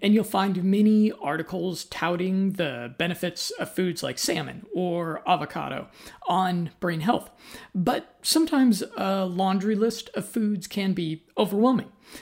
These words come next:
That's why I want to share with you a consolidated list of five foods with proven cognitive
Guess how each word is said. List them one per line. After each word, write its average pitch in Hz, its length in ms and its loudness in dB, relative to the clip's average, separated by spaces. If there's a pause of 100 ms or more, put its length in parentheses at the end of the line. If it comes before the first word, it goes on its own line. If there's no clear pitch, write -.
(160)
That's - 460 -6
why 294 400 -2
I 226 60 0
want 226 140 2
to 220 60 -6
share 220 240 -2
with 202 380 -2
you 180 440 -2
a 165 300 -2
consolidated 156 880 -2
list 135 460 -8
of - 120 -6
five 190 380 -6
foods 165 360 -6
with 160 220 -10
proven 196 640 0 (140)
cognitive 160 640 -4